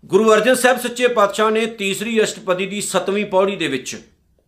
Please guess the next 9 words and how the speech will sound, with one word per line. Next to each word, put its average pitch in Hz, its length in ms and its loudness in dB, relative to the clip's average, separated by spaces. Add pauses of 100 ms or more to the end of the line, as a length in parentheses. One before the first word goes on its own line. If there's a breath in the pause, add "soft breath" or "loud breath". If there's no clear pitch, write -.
(960)
ਬੜੀਆਂ 254 340 2
ਹੀ 320 60 4
ਕਮਾਲ 208 420 4
ਦੀਆਂ 233 180 0
ਸਿੱਖਿਆਵਾਂ 202 500 0
ਦੁਆਰਾ 185 340 2
ਸਾਨੂੰ 180 320 -2
ਨਵਾਜਿਆ 143 440 0
ਹੈ। - 260 -4